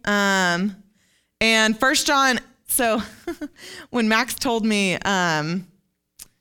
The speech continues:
when Max told me that he was working on First John, he did, he said I could preach on anything I wanted, but I wanted, he had been doing a series, so I said that I would continue, but the thing that popped in my head was something that one of my seminary professors told me, which was, and I quote,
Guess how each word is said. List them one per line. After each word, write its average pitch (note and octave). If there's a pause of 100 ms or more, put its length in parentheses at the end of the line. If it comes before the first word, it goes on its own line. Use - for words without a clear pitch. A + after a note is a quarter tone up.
(340)
when A#3
Max B3+
told C4+
me C4
that A#3+
he C4
was A#3+
working A#3
on A3
First A3
John, G#3+
he A3
did, E4+
he E4
said A4
I D4
could A#3+
preach B3
on G3+
anything F#3+
I D#3
wanted, D#3+
but E3
I E3+
wanted, F#3
he A#3
had G#3+
been F#3+
doing G3
a C#3+
series, C#3+
so F3 (960)
I -
said F#4+
that F#4+
I D#4
would C#4+
continue, C4
but A3+
the A3+
thing D#4+
that -
popped C4
in A#3
my G3
head A3
was F3+
something G#3+
that F#3
one G3+
of G3+
my F3+
seminary G3
professors F3
told F#3
me, D#3+
which F3+
was, E3+
and G3+
I E3+
quote, D#3+